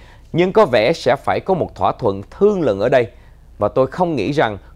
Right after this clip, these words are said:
có ai đó lúc này lại có thể biết là thời điểm nào. Nhưng trong khi chờ đợi, chúng tôi vẫn tiếp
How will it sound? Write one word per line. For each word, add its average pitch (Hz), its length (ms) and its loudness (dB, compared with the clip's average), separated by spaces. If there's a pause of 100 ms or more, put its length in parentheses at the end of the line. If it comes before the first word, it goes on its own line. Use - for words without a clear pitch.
có 151 140 0
ai 127 280 -2
đó 113 280 2
lúc 214 240 0
này 107 200 0
lại 95 160 0
có 139 120 -4
thể 113 120 -4
biết 208 360 -2
là 107 100 2
thời 98 180 -4
điểm 95 220 -6
nào. 117 260 0 (400)
Nhưng 135 180 -4
trong 143 140 0
khi 156 120 -2
chờ 117 160 0
đợi, 101 240 2
chúng 147 220 -8
tôi 113 220 0
vẫn 95 220 -6
tiếp 226 200 0